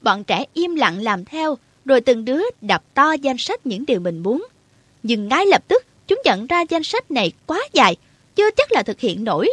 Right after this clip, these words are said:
trong vòng một năm, chứ đừng có nói chi là chỉ trong vài ngày. Cuối cùng bọn trẻ lọc ra những điều chung nhất của cả bọn, như là chơi đùa thật vui vẻ, được ngủ ngoài trời và thức khuya để tán dóc,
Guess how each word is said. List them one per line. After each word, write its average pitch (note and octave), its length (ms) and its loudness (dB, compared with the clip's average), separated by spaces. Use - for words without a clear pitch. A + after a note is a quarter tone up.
trong A#3+ 180 -4
vòng F3 240 -2
một F#3 260 -4
năm, D#4 240 -2
chứ A4+ 140 2
đừng C4 120 -2
có F#4+ 120 -4
nói G#4 220 -4
chi F4 200 2
là D#4 140 2
chỉ C4 200 -2
trong A#3 280 -4
vài F#3+ 240 2
ngày. F#3 300 -2
Cuối C#4 280 4
cùng F3 180 4
bọn F3 200 -4
trẻ G3+ 160 -2
lọc C#4+ 320 0
ra D#4+ 120 0
những D4 240 -2
điều F#3+ 180 0
chung E4 260 -4
nhất A4 220 -2
của A3 100 0
cả A#3+ 180 -2
bọn, F#3+ 340 0
như B3 140 2
là F#3+ 300 6
chơi E4+ 240 2
đùa B3 160 2
thật F3 280 -4
vui D#4 300 0
vẻ, F3+ 300 2
được A3+ 160 2
ngủ A#3 260 0
ngoài B3 280 0
trời G3+ 340 2
và G3+ 100 2
thức G#4 240 -4
khuya F4+ 340 2
để B3+ 140 0
tán D4+ 320 -2
dóc, G#4+ 180 2